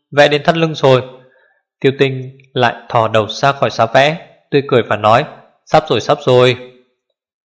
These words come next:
Thẩm Quân Tắc cau mày, lạnh lùng nói, "Chẳng phải đã nói sắp xong rồi sao?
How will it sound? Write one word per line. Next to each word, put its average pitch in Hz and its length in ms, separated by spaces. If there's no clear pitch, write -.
Thẩm 110 120
Quân 131 180
Tắc 147 140
cau 139 120
mày, 120 280
lạnh 127 200
lùng 107 200
nói, 117 240
"Chẳng 123 180
phải 113 120
đã 127 120
nói 135 360
sắp - 200
xong 143 180
rồi 120 140
sao? 139 300